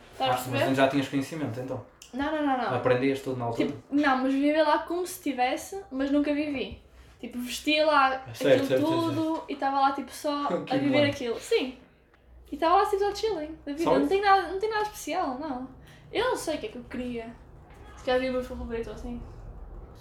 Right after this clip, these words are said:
Speaker 1: Ahm, mas eu acho que era isso.
Speaker 2: Achas?
Speaker 1: E agora fui com a minha família para aí. Ou com um alma gêmea, como tu disseste. E, ahm, e era isso. Ia comer sítios que eu, que eu queria que quisesse comer, experimentar coisas novas.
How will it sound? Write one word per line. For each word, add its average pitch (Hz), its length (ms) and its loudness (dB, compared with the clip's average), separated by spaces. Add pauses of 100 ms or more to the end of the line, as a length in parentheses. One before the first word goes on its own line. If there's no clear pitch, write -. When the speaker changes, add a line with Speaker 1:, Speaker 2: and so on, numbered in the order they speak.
(240)
Speaker 1:
Ahm, 262 600 -2 (1080)
mas 294 120 0
eu 370 60 4
acho - 140 2
que 466 80 0
era 320 80 0
isso. 254 420 -6 (140)
Speaker 2:
Achas? 135 240 -4 (320)
Speaker 1:
E 254 100 2
agora 254 160 0
fui 240 100 -6
com 240 60 -2
a 254 160 -6
minha 269 160 0
família 320 120 -4
para 254 120 -4
aí. 302 260 -6 (760)
Ou 240 120 -4
com 240 140 -6
um 240 120 0
alma 233 180 0
gêmea, 269 300 -4
como 269 120 -2
tu 247 80 -6
disseste. 302 460 -6 (380)
E, 330 280 -2
ahm, 392 300 -2 (1080)
e 349 80 -2
era 403 260 2
isso. 247 320 -6 (680)
Ia 262 180 -4
comer 269 200 4
sítios - 180 -8
que 269 80 -6
eu, 269 40 0
que 262 360 -8
eu 254 60 -4
queria 262 180 -8
que - 120 -16
quisesse 277 220 -6
comer, 349 300 -6
experimentar 269 340 -6
coisas 262 220 0
novas. 370 360 -2